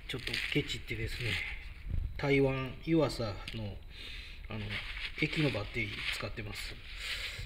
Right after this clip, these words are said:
まあ、もう乗るたびにね、えー、液のチェックしないと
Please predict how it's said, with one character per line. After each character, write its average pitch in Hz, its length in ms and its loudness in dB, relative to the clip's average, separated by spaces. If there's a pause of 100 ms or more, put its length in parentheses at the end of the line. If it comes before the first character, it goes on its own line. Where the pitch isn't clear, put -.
(120)
ま 180 100 2
あ、 - 20 4
も 180 120 6
う 170 40 4
乗 170 220 12
る 320 120 10
た 165 180 4
び 160 120 8
に 135 140 6
ね、 101 220 2 (320)
え 117 340 4 (880)
ー、 170 60 8
液 170 220 4
の 151 100 6
チ 156 140 4
ェ - 120 2
ッ - 20 -8
ク - 80 -8 (460)
し - 160 -2
な 120 120 2
い 104 80 -2
と - 120 -4